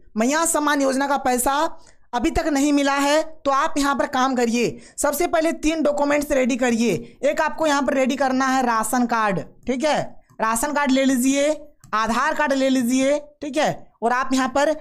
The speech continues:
बैंक अकाउंट का जो पासबुक है, उसको आप लोग ले लीजिए। और आप लोग यहाँ पर दो काम कर सकते हैं। पहला काम ये करिए, आपके क्षेत्र की जो भी सेविका है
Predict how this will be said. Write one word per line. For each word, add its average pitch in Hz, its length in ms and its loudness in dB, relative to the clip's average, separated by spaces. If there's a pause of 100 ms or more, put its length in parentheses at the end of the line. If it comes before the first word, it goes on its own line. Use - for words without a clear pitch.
(160)
बैंक 240 400 -2
अकाउंट 247 400 -2
का 254 80 2
जो 247 120 0
पासबुक 226 500 -2
है, 285 160 2 (220)
उसको 254 260 -2
आप 277 140 0
लोग 262 140 0
ले 233 160 4
लीजिए। 208 400 0 (560)
और 294 120 2
आप 294 200 2
लोग 339 140 2
यहाँ 320 140 2
पर 330 120 -2
दो 285 180 2
काम 311 220 0
कर 294 120 2
सकते 277 280 -2
हैं। 302 140 0
पहला 262 320 0
काम 277 220 2
ये 269 140 2
करिए, 233 460 0 (180)
आपके 254 340 -2
क्षेत्र 302 440 -2
की 285 140 -2
जो 269 160 0
भी 311 120 0
सेविका 262 580 0
है 262 280 0